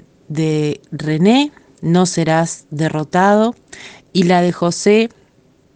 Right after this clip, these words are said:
que es, este, Rescatados. Eh, ellos,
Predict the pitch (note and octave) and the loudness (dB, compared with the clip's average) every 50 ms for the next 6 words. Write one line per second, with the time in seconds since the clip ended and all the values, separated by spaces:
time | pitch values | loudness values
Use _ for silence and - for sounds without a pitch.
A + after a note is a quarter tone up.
0 | _ _ _ _ _ _ _ _ _ _ _ _ _ - - - F#3 F3 E3+ E3+ | _ _ _ _ _ _ _ _ _ _ _ _ _ -18 -4 -2 0 2 2 2
1 | F3+ F#3 F#3+ F#3 - - _ E3+ D#3 - - F3 E3+ E3+ - F3+ F#3+ F#3+ G3 G#3+ | 4 2 2 0 -2 -8 _ -8 -8 -6 -2 -2 -2 -2 -2 -4 -2 2 4 4
2 | G#3+ G#3 - - F3+ D#3 - D3+ D3 C#3 C3 A2 B2 - - - - - _ _ | 2 2 0 -4 -4 -4 -2 -4 -4 -2 -4 -6 -8 -10 -14 -14 -14 -16 _ _
3 | - - - - - - - - - - - - - - - _ _ _ _ _ | -20 -20 -20 -20 -20 -20 -20 -20 -20 -20 -20 -20 -20 -20 -20 _ _ _ _ _
4 | _ _ _ _ _ _ _ _ _ _ _ _ - - - G3 G3 G#3+ G3+ G3+ | _ _ _ _ _ _ _ _ _ _ _ _ -20 -6 0 2 4 6 8 8
5 | G3+ G3+ G#3 G#3 - - - D#4 D4+ - F#4 E4+ D4 G#3+ - - - - | 8 8 6 6 4 4 2 2 2 2 2 2 2 2 0 -4 -8 -8